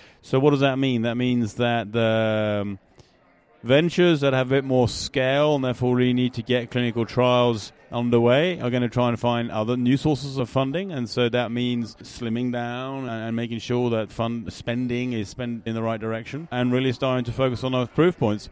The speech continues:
Some are, of course, partnerships with some of the larger pharmaceutical companies, maybe an, a, a point of direction to try and get clinical trials done at a cost that's manageable. But they do really need to do that. You're absolutely right. You know, the analysis in the report will show you that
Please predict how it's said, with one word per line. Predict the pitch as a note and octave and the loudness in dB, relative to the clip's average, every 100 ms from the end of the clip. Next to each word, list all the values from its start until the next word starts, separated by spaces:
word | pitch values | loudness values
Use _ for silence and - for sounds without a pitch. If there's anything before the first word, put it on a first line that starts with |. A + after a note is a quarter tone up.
| - - - | -20 -20 -20
Some | - G3+ E3 | -4 2 4
are, | |
of | C#3 | 4
course, | C3 C#3+ C#3+ C3 - - - | 6 6 6 4 -6 -14 -2
partnerships | C#3+ D3 C#3+ - D#3+ D3 - | -2 0 -4 -4 -4 -6 -4
with | C3+ C3 B2+ - - | 0 2 0 -6 -8
some | C3 B2+ | -4 -2
of | |
the | B2+ | 0
larger | B2+ B2+ A#2+ | 2 0 -2
pharmaceutical | A#2+ C3+ B2+ B2+ C3 | -4 -4 -4 -8 -8
companies, | - C3 C3 C#3 B2+ | -4 -4 -2 -4 -2
maybe | A#2+ B2+ B2+ C3+ | -2 -2 0 -2
an, | C3 | -2
a, | B2 A#2+ A2+ | -2 -4 -4
a | A2+ | -6
point | A#2+ C3 B2 | -2 -2 -2
of | |
direction | B2 B2+ C3+ - C#3+ C3+ | -2 0 -2 -4 -6 -6
to | B2+ | -6
try | A#2+ C3 | -4 -2
and | B2+ | -2
get | B2 - | -4 -4
clinical | B2+ B2 B2+ | -6 -4 -4
trials | C3 C3 C3 | -2 -2 -2
done | A#2 C3 C3+ | -4 -4 -2
at | C3 | -4
a | A#2+ | -6
cost | - C3+ C3 - - - - | 0 0 0 -6 -20 -20 -18
that's | - A#2 - | -12 -12 -8
manageable. | A#2+ B2 C3 C3 D3+ F#3+ - _ | -8 -8 -8 -10 -12 -14 -18 _
But | - C3 | -2 0
they | C#3 | 0
do | F#3 F3+ | 0 0
really | D3+ D#3+ D3+ | 2 2 2
need | D3+ D3 | -2 -4
to | C3+ | -6
do | E3+ | -6
that. | E3 F#2 | -6 -6
You're | A#2 | -6
absolutely | B2 - B2 | -6 -6 -4
right. | C#3 D3 | -2 -4
You | G#2+ | -4
know, | A2+ | -4
the | A2 | -2
analysis | A2+ B2 C3+ - A#2+ | -2 -2 -4 -6 -8
in | A2+ A#2 A#2 | -6 -4 -2
the | G#2+ | -2
report | G#2 D#3+ G3 F3+ F#2 | -2 -2 0 0 -2
will | A2 A2+ | -2 -2
show | - B2+ | -2 0
you | B2+ A#2+ | 0 0
that | A2+ A2+ | 0 -2